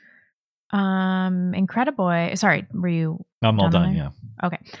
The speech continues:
Speaker 1: Uh, "Can't watch live. Did Blonde watch the National Spelling Bee skit?" No, I forgot. I'm sorry. Uh, also, Matt, been watching your old, old, old, old vids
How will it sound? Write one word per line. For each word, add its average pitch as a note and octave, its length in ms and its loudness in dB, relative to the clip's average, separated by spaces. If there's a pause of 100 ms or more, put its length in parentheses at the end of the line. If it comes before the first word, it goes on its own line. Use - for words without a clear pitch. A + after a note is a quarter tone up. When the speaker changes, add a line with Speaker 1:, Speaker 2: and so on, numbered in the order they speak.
(200)
Speaker 1:
Uh, G3 180 4
"Can't C#4+ 200 0
watch C4+ 180 2
live. C4 220 4
Did G3 120 0
Blonde A3+ 320 4
watch A3 220 2
the G3+ 80 0
National G3+ 320 2
Spelling G#3 320 0
Bee F#3 80 -2
skit?" - 220 -6
No, G#3 320 6
I E3+ 100 4
forgot. B2+ 360 -8
I'm D#3 100 -12
sorry. - 260 -12
Uh, E3 180 2
also, G#3 260 2
Matt, F#3 360 2 (420)
been G3+ 140 0
watching G#3+ 220 4
your G3+ 140 4
old, G3 220 4
old, G3+ 240 4
old, G3 200 4
old G3 260 6
vids F#3 500 4